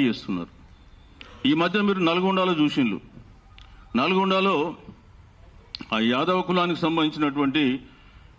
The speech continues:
ఆ, అతని మీద పిల్లి రామరాజు పైన, అట్లనే పద్మశాలి కులానికి సంబంధించిన కైలాస్ నేత పైన. అంటే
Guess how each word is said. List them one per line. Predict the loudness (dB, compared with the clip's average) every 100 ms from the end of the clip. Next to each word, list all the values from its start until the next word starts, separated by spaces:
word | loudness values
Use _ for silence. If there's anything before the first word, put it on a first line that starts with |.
| -6
ఆ, | -2 0 0 -2 -4 -4
అతని | -2 0
మీద | 2 2 0
పిల్లి | 0 2 2 0 -4 -8 -2
రామరాజు | 0 0 0 -2
పైన, | -2 0 0 -4 -10 -20 -20 -20 -20 -20 -20 -20 -6
అట్లనే | -4 0 0 2 0 -4 -16 -20 -20 -20 -6
పద్మశాలి | -4 0 0 2 0
కులానికి | 0 0 0 -2
సంబంధించిన | -2 0 0 0 -2
కైలాస్ | 0 0 0 0
నేత | 0
పైన. | 0 -4 -6 -8 -16 -20 -20 -20 -20 -20 -20 -20 -20 -8
అంటే | -2 0 0